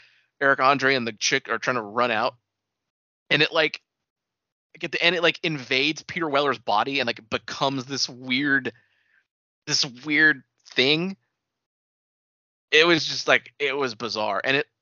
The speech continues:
it looked like Mandy because of, um, the lighting.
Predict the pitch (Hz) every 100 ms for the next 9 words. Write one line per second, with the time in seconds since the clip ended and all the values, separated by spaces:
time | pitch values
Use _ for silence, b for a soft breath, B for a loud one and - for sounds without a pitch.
0 | 151 - 175 220 - 151 135 _ 147 131
1 | 139 120 110 110 131 107 104 104 98 92
2 | 92 92 - _ 120 104 95 107 139 170